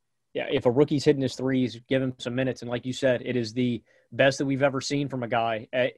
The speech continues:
like, and there's not there's not a whole lot else to like about his game. He doesn't do anything else, but if you're hitting your catch and shoot attempts at near forty percent clip, over,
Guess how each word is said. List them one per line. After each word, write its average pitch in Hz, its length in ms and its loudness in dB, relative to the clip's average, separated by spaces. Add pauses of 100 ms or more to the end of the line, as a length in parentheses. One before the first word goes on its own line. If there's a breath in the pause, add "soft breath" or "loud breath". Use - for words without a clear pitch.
(240 soft breath)
like, 185 220 -2
and 202 240 2
there's 214 180 0
not 233 280 4 (260)
there's 170 120 -4
not 190 180 6
a 170 40 6
whole 170 140 2
lot 175 180 8
else 170 200 4
to 165 60 -2
like 156 200 4
about 160 180 6
his 139 120 0
game. 151 240 0
He 143 60 2
doesn't 143 260 2
do 139 120 2
anything 143 360 0
else, 151 280 0
but 123 220 2
if 120 160 -8
you're 151 260 0 (680)
hitting 147 180 0
your 156 100 -2
catch 160 280 -2
and 143 80 -2
shoot 160 180 0
attempts 151 320 -2
at 127 60 -10
near 135 180 -4
forty 143 300 -4
percent 135 340 -4
clip, 143 300 0 (100)
over, 139 320 -2